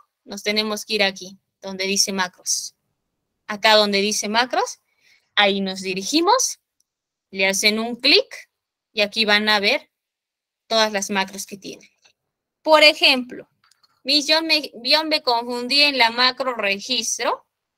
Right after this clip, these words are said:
selecciono registro y le doy a eliminar,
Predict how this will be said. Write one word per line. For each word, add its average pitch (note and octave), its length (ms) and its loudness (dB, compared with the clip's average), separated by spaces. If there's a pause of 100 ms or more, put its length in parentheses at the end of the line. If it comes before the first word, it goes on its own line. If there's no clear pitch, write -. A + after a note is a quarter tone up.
(120)
selecciono G3 760 -4
registro C4 580 -4 (120)
y G3 100 -8
le F3+ 140 -8
doy F#3 240 -6
a F3+ 60 -4
eliminar, - 460 -14